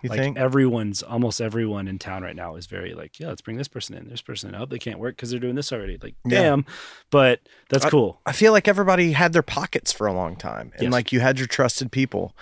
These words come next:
Speaker 1: and you knew you were gonna be able to put 'em to work forty days a year, and
Speaker 2: Mm-hmm.
Speaker 1: then that's who you hired when you had work. But now that there are, um, some different kind of volume metrics that come into play with companies like yours and companies like ours,
Speaker 2: Mm-hmm.
Speaker 1: Pop Fizz, that do a lot of work.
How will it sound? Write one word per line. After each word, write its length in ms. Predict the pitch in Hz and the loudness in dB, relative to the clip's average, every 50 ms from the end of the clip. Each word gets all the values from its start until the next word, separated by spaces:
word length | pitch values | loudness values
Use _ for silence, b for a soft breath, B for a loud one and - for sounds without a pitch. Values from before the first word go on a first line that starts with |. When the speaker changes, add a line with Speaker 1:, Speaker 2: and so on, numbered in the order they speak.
| B B B B B | B B B B B
Speaker 1:
and 140 | - 123 123 | 0 2 4
you 80 | 120 117 | 4 4
knew 100 | 120 127 135 | 4 4 2
you 120 | 135 139 | 2 2
were 120 | 135 131 120 | 2 0 2
gonna 160 | 123 120 117 | 2 2 2
be 80 | 117 117 | 2 2
able 140 | 113 113 | 2 2
to 60 | 113 107 - | 0 -2 0
put 100 | 127 120 | 0 0
'em 120 | 120 120 | 0 0
to 60 | 110 | 0
work 200 | 110 107 107 104 | 2 0 0 -2
forty 300 | - - 113 107 107 110 | -2 -2 -2 0 0 0
days 240 | 113 117 113 113 113 | 2 2 0 0 0
a 40 | 120 | -2
year, 380 | 110 104 101 107 104 113 - - | -2 0 0 0 0 0 -2 -2
and 100 | - 101 | -2 -2
Speaker 2:
Mm-hmm. 60 | 107 110 | 0 0
Speaker 1:
then 180 | 110 107 107 | 0 0 0
that's 180 | 107 104 101 - | 0 -2 -2 -2
who 80 | 110 | -4
you 140 | 107 101 101 | -2 -2 0
hired 340 | 92 110 107 107 110 107 98 | 0 2 2 2 2 0 -2
when 100 | 107 101 | -6 -8
you 100 | 95 87 | -6 -6
had 180 | 104 98 95 98 | -6 -6 -6 -6
work. 360 | 101 104 110 123 - - B B B B B B B - | -4 -2 -2 -2 -4 -6 B B B B B B B 2
But 200 | - 120 117 - | 4 4 4 2
now 380 | - 107 123 123 120 123 131 131 | 0 2 4 6 6 8 6 6
that 360 | 120 123 117 113 110 - - _ | 6 6 6 6 4 2 0 _
there 320 | 104 113 123 117 113 110 73 | -4 0 2 4 4 4 4
are, 380 | 110 107 107 107 107 104 101 95 b b b b b b b _ - | 4 4 6 4 4 2 0 -2 b b b b b b b _ -4
um, 440 | 113 117 110 110 107 104 95 - - _ _ - | -2 -2 0 0 -2 -4 -6 -10 -14 _ _ -4
some 300 | - - - 123 107 101 | -2 0 2 2 2 0
different 460 | 101 - 131 120 - - 127 113 - | 0 0 2 2 2 2 0 -2 0
kind 160 | - 127 120 | 0 2 2
of 80 | 110 92 | 2 4
volume 440 | - 104 101 127 139 135 123 101 95 | 4 6 6 8 8 6 4 4 4
metrics 380 | 95 95 - - 113 92 - | 2 2 2 0 -2 -2 -2
that 80 | - 87 | -4 -2
come 180 | - 113 101 104 | -2 0 2 2
into 140 | 98 92 92 | 0 0 -2
play 280 | - - 95 95 104 117 | -2 0 2 4 4 4
with 280 | 117 120 110 104 - B B B B B B B B _ _ | 6 4 4 4 0 B B B B B B B B _ _
companies 420 | - 139 131 104 123 120 113 104 | 0 2 2 2 2 2 2 2
like 180 | - 104 90 - | 2 0 0 2
yours 280 | 113 110 120 139 147 143 | 2 4 4 4 4 2
and 100 | 127 107 | 0 0
companies 420 | 117 107 98 98 101 101 95 90 | -2 -2 -2 -2 -4 -4 -2 -2
like 200 | 101 95 - - | -4 -4 -2 0
ours, 460 | 78 82 95 110 123 139 156 110 98 98 | 0 2 4 4 2 2 0 -2 -4 -4
Speaker 2:
Mm-hmm. 60 | 95 - | -6 -6
Speaker 1:
Pop 220 | - 110 98 95 - | -2 -2 -2 -2 0
Fizz, 340 | - 107 104 127 156 147 120 | -2 0 0 0 0 0 0
that 200 | 110 90 - - - 107 | -2 -2 -2 -4 -6 0
do 220 | 107 135 123 113 | 2 4 4 4
a 40 | 110 104 | 4 2
lot 340 | 90 98 101 107 123 143 135 | 2 2 4 6 6 6 6
of 80 | 117 98 | 4 4
work. 400 | 117 151 180 156 107 107 - | 4 4 4 4 2 0 -4